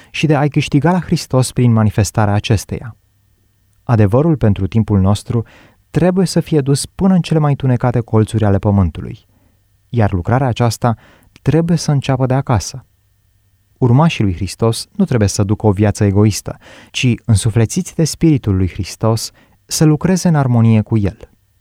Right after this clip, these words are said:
Există niște cauze pentru actuala stare de răceală și de necredință. Iubirea de lume și grijile vieții separă sufletul omului de Dumnezeu. Apa vieții trebuie să fie în noi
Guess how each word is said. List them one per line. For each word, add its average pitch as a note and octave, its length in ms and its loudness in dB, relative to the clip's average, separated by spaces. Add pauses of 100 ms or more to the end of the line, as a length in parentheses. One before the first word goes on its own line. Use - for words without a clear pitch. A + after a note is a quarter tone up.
(720)
Există - 400 -2
niște F3+ 280 2
cauze C3 420 2
pentru G2 300 0
actuala G2 380 0
stare G2+ 320 0
de F#2 100 -2
răceală G2 380 0
și F#2+ 180 -4
de G#2 100 2
necredință. G2 760 0 (880)
Iubirea A2+ 320 2
de D#3+ 100 -2
lume A2 340 2
și G2 260 -6
grijile A2+ 440 -2
vieții G#2+ 420 -2 (440)
separă E3+ 540 -4
sufletul G2 500 -2
omului G#2 380 0
de G#2 100 0
Dumnezeu. G2+ 540 0 (1600)
Apa D3 280 -4
vieții G#2 420 -2
trebuie G2+ 280 -2
să - 120 -4
fie G#2 220 -2
în G2+ 140 4
noi F2+ 280 0